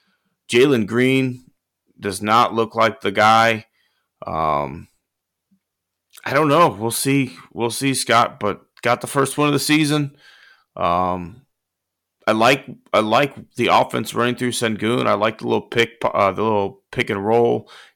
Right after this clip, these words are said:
game that they developed there. But, um, you know, they gotta learn how to close out basketball games, 'cause the second game of the year, uh, I was watching that game.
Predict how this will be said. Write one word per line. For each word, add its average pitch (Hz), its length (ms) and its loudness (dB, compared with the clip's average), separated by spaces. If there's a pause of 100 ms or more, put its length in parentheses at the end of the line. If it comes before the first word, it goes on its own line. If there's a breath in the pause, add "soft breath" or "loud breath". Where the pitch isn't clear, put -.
game 117 280 0
that 95 120 -6
they 110 140 -2
developed 107 500 0
there. 123 380 2 (520 soft breath)
But, 90 440 -2
um, 85 640 -4 (440)
you 98 80 -6
know, 90 120 -4
they 107 100 -2
gotta 180 220 2
learn 113 120 0
how 113 120 0
to 85 60 -2
close 101 280 -4
out 87 160 0
basketball 95 400 -4
games, 90 260 -10
'cause 101 120 -10
the 101 40 -6
second 160 360 -2
game 113 180 -2
of 104 60 -4
the 107 80 -2
year, 104 460 0 (760 soft breath)
uh, 80 300 0
I 71 100 0
was 95 180 -4
watching 101 360 -2
that 95 200 -4
game. 101 480 -4